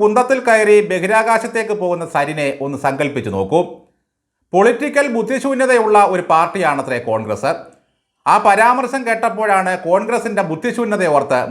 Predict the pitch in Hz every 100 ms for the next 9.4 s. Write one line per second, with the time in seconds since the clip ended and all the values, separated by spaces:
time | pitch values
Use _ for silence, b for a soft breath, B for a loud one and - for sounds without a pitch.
0 | 131 135 143 135 104 101 101 151 - -
1 | _ _ _ _ - 170 240 277 240 180
2 | 151 135 147 156 214 - 117 110 139 -
3 | - _ _ _ _ 151 226 214 220 208
4 | 175 120 92 - - 180 190 247 302 262
5 | 226 220 196 190 208 185 170 233 226 202
6 | 185 147 165 170 156 127 113 104 104 127
7 | 175 - _ _ - 156 233 190 185 160
8 | 170 185 175 151 123 117 - 143 151 127
9 | 107 95 90